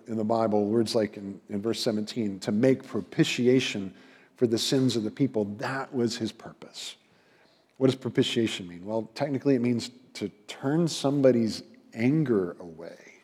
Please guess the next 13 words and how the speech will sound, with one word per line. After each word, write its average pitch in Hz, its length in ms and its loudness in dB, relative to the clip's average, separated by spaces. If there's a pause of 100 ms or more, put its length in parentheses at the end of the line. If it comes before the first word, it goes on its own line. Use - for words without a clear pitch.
(1500)
We've 113 140 -6
all 113 100 0
heard 117 180 0
of 98 300 -2
the 98 60 -10
wrath 104 420 -8
of 101 100 -10
God, 101 300 -2
right? 101 240 -2
That's - 220 -12
not 117 180 -8
just 104 200 -8
for 98 200 -4